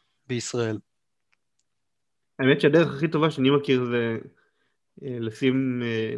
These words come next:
Speaker 2: notifications עם סאונד על הקבוצה שלנו,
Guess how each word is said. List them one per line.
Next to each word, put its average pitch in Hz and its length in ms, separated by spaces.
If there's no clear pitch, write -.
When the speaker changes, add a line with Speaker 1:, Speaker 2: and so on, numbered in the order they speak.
Speaker 2:
notifications 127 720
עם 113 120
סאונד 127 420
על 117 100
הקבוצה 117 360
שלנו, 147 400